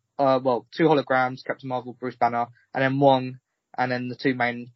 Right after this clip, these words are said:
characters in this film are all, uh, standing around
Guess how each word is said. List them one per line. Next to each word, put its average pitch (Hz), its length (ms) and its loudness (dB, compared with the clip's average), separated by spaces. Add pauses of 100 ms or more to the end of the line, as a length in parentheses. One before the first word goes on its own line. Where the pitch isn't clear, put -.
characters - 340 -2
in 127 80 -10
this 131 220 -8
film 117 300 -4 (280)
are 131 240 0
all, 131 320 0 (140)
uh, 127 240 0
standing 131 640 0
around 123 320 -2